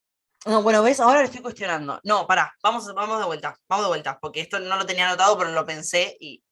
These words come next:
me lo olvidé. Pará. El lado A es todo el disco hasta Matilda.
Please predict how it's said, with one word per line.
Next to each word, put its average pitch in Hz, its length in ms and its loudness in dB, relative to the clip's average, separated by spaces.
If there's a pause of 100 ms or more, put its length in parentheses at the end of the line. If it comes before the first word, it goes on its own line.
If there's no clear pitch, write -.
(160)
me 151 120 -12
lo 151 80 -4
olvidé. 147 420 -6 (340)
Pará. 151 340 0 (600)
El 214 180 4
lado 392 280 8
A 277 300 6 (260)
es - 440 0
todo 370 220 6
el 285 140 2
disco 311 680 0 (720)
hasta - 600 6
Matilda. 180 600 0